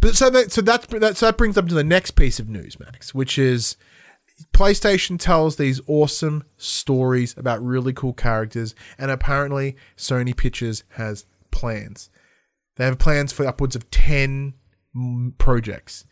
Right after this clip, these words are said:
So they're, there's a, so they say, "Currently there are ten projects in production based on the company's video game intellectual property," uh, according to, of, according to C E O of Sony Pictures, Tony Vinciquerra. Speaking to C N B C, three of these upcoming conversations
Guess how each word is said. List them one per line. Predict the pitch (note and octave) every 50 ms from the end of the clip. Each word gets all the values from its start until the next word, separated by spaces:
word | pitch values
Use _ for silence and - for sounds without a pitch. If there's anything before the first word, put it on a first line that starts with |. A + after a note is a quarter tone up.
| _ - - - - -
So | - F3
they're, | E3+ F#3+ G3+
there's | F#3+ - G3 F3 D#3+ -
a, | F3 D#3
so | C#3+ - C#3+ C3+
they | C3 C#3 D#3 F#3+ G3+
say, | G3 - E3+ C#3+ C3
"Currently | - - A3 A#3 B3+ B3 B3 A#3+
there | A3 A3 G#3
are | G3+
ten | - - A3+ A3 A3
projects | - - G3+ G3+ F#3 G3 F#3 E3+ -
in | - F#3+ F#3+
production | F3+ - F#3+ E3 E3 D3 D3 - - E3 D3+
based | C3+ D3+ D3 C#3+ -
on | D#3+
the | D#3+
company's | - - D3+ D3+ D3+ C#3
video | C3 C#3 C#3 C#3 C#3+
game | C3+ C#3 C3+ C3
intellectual | B2+ B2 - C3+ A#2 - - A#2 A2+ A2 A2
property," | - - E3+ F3 - F3 F3+ F3+ F3+ - - - - - - - _
uh, | B2 A#2+ B2 A#2+ A#2
according | B2 - - C3 C3 C3 A#2+
to, | - - C3 C3
of, | C#3 B2 - - - C3
according | - - C#3+ C#3+ C#3+ C3+
to | - - B2+
C | - - G3 F#3+ F#3 F3
E | E3
O | E3 D#3+ E3
of | D3
Sony | - - D3+ D3 C#3+ -
Pictures, | - - - C#3+ C#3 C3
Tony | - - C#3+ C#3 C#3 C#3 C#3 C3
Vinciquerra. | B2+ A#2+ B2+ C3 B2+ - - - - D#3 E3 F#3 G#3+ B3 B3+ - - - - - - - -
Speaking | - A#3+ B3 G#3 G#3+ G3+
to | G3
C | - - G#3 F#3+
N | F#3+ F#3 F3+
B | F#3
C, | E3+ - - F3 E3+ F3+
three | E3+ - - F3 F3+ G3 G3
of | F#3+ F#3
these | F#3+ F#3 F3
upcoming | F#3 E3+ E3 - E3+ E3 D#3
conversations | - D#3+ D#3 D3 D3 C#3 - C#3+ C3 C3 B2+ - C#3